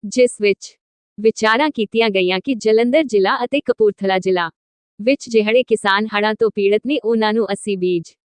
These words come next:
ਤੇਲ, ਖਾਦ ਮੁਹੱਈਆ ਕਰਵਾਉਣੀ ਹੈ। ਸੋ ਅੱਜ ਸਾਰਿਆਂ ਨੂੰ ਬੇਨਤੀ ਕੀਤੀ ਗਈ ਹੈ ਕਿ ਆਪਾਂ ਜਿੰਨਾ ਵੀ ਵੱਧ ਤੋਂ ਵੱਧ ਹੋ ਸਕਦਾ, ਉਹਨਾਂ ਕਿਸਾਨਾਂ ਦੀ ਬਾਹ ਫੜੀ ਜਾਵੇ। ਸੋ ਪੂਰੇ ਪੰਜਾਬ ਵਿੱਚ ਸਾਡੀ ਜਥੇਬੰਦੀਆਂ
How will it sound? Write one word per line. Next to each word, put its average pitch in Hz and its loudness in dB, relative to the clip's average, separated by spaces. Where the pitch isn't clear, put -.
ਤੇਲ, 254 2
ਖਾਦ 226 0
ਮੁਹੱਈਆ 220 0
ਕਰਵਾਉਣੀ 185 0
ਹੈ। 262 0
ਸੋ 320 -4
ਅੱਜ 254 -4
ਸਾਰਿਆਂ 196 0
ਨੂੰ 190 0
ਬੇਨਤੀ 185 -2
ਕੀਤੀ 254 0
ਗਈ 214 4
ਹੈ 208 0
ਕਿ 226 0
ਆਪਾਂ 214 0
ਜਿੰਨਾ 190 0
ਵੀ 262 -2
ਵੱਧ 214 -2
ਤੋਂ 311 0
ਵੱਧ 226 0
ਹੋ 220 2
ਸਕਦਾ, 190 0
ਉਹਨਾਂ 180 -2
ਕਿਸਾਨਾਂ 233 2
ਦੀ 294 0
ਬਾਹ 202 2
ਫੜੀ 202 0
ਜਾਵੇ। 190 0
ਸੋ 277 0
ਪੂਰੇ 220 4
ਪੰਜਾਬ 190 0
ਵਿੱਚ 277 -4
ਸਾਡੀ 196 0
ਜਥੇਬੰਦੀਆਂ 185 -2